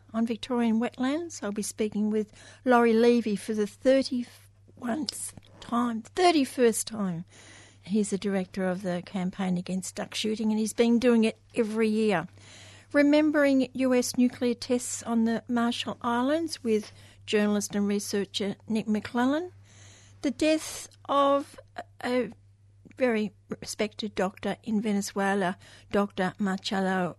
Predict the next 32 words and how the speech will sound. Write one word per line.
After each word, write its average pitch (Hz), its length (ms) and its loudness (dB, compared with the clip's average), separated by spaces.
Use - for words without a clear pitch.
Rogers, 180 760 -6
and 208 240 -6
Coral 233 320 6
Winter, 214 400 4
a 202 80 -4
friend 185 440 -2
from 196 180 -2
Socialist 185 600 -2
Alliance, 190 340 0
who'll 208 140 -6
be 180 180 -4
talking 185 380 -6
about 180 240 -2
his 196 200 -4
life. 208 380 -6
Part 302 300 0
one 294 240 4
of 359 60 2
an 269 100 6
interview 269 400 4
with 247 180 2
journalist 247 520 4
Colin 254 360 2
McNaughton 254 680 0
about 226 300 -2
his 226 240 -2
recent 220 400 0
visit - 320 -4
to 220 200 0
Mexico 214 720 0
and 202 300 -2
Cuba. 277 380 0